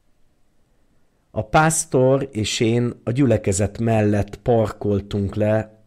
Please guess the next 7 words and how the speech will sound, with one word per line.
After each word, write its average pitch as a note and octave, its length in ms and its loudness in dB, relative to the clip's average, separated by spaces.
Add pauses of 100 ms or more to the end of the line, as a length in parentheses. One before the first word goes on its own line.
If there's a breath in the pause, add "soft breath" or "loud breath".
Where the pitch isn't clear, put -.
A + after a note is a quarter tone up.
az G2+ 160 -4
autóval. F2 920 -4 (1700)
Ültünk C#3+ 800 4
az A2 160 0
autóban A2 600 2
egy F2+ 180 -2
darabig, A2 680 0